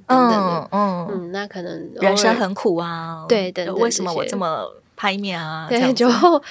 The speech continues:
Speaker 1: 吐真情这样。
Speaker 2: 啊，好，好，好。
Speaker 1: 对，然后后面才有几次是可能情绪真的控制不住才会施暴。
Speaker 2: 常常在承接爸爸的这种抱怨情绪，你会不会觉得自己的人生也很苦命啊？
Speaker 1: 我其实不会耶，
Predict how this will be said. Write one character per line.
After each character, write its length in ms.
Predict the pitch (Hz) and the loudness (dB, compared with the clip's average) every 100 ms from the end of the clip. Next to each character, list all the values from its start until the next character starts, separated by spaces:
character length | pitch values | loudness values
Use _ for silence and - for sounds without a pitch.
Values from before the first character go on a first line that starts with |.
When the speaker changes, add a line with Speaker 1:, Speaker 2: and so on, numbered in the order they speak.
| - | -16
Speaker 1:
吐 160 | - 202 | -8 0
真 260 | 247 269 | 4 4
情 320 | 311 - 175 | 4 2 0
这 60 | 202 | -2
样。 80 | - 202 - | -6 -6 0
Speaker 2:
啊， 420 | 302 330 370 359 | 2 2 0 -2
好， 160 | 330 285 | -4 -2
好， 120 | 233 | -2
好。 60 | |
Speaker 1:
对， 300 | 247 214 233 - | -2 -2 -2 -6
然 160 | - 202 | -8 -2
后 420 | 226 226 214 202 | 2 4 6 4
后 220 | 208 247 | 4 4
面 320 | 233 240 214 202 | 4 4 2 0
才 160 | 202 | 0
有 120 | 185 185 | 0 0
几 180 | 175 | -2
次 220 | 170 208 190 | 0 2 2
是 200 | 196 190 | 2 -2
可 240 | - 185 | -4 -10
能 360 | 175 165 - - | -10 -10 -12 -8
情 280 | - 170 185 | -4 -4 -2
绪 180 | - 196 | 2 2
真 160 | 180 | 2
的 160 | 165 - _ _ _ | -4 -8 _ _ _
控 220 | - 196 | -4 -4
制 160 | 180 185 | -2 -6
不 120 | 175 | -6
住 200 | - 165 | -8 -8
才 160 | - 160 | -6 -8
会 120 | 160 | -2
施 280 | - - - | 0 0 -2
暴。 200 | - 226 _ _ _ _ _ _ _ | -6 -8 _ _ _ _ _ _ _
Speaker 2:
常 160 | - 269 | 0 2
常 200 | 302 247 | 4 4
在 180 | 294 262 | 4 2
承 260 | - 185 | 0 0
接 220 | 190 214 | 0 0
爸 220 | 226 226 196 | 0 -2 0
爸 160 | 156 | -2
的 60 | 165 | -2
这 100 | 196 | -4
种 200 | 160 180 | -6 -6
抱 220 | - 202 202 | 0 0 2
怨 180 | 196 | -2
情 240 | 190 165 151 | -2 -4 -4
绪， 160 | - | -2
你 80 | 185 | -2
会 140 | 175 226 | 0 2
不 80 | |
会 80 | 220 | 2
觉 180 | 208 156 | 2 -2
得 140 | - | 0
自 100 | 175 | -2
己 80 | 202 | -2
的 100 | 175 | 0
人 200 | 160 151 | 0 2
生 180 | - 196 | 2 2
也 100 | 196 | 0
很 200 | 170 - | -2 -6
苦 200 | - 165 170 | -2 -2 -2
命 240 | 170 - | -6 -4
啊？ 180 | - 202 _ _ _ _ _ _ _ _ - | -8 -8 _ _ _ _ _ _ _ _ -4
Speaker 1:
我 100 | 208 | -2
其 180 | - 311 | 0 2
实 80 | |
不 180 | 359 - | 2 0
会 240 | - - - | 2 2 2
耶， 260 | - 226 | -4 -12